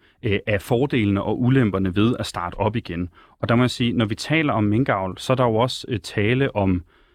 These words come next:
altså, det er jo lidt et unødvendigt luksusprodukt. Altså, samfundet er jo ikke gået i stå, fordi at vi ikke kan, øh,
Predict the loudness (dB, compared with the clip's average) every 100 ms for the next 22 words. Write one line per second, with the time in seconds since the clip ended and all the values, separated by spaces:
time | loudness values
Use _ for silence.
0 | _ _ _ _ _ -14 -2 2 4 2
1 | 2 2 2 4 2 0 0 0 0 -2
2 | -12 -14 -14 -14 -12 -8 -6 0 0 2
3 | 0 2 0 0 -2 -2 -2 0 0 0
4 | -6 -2 0 -2 -4 -4 -2 -2 -2 -6
5 | -4 -4 -4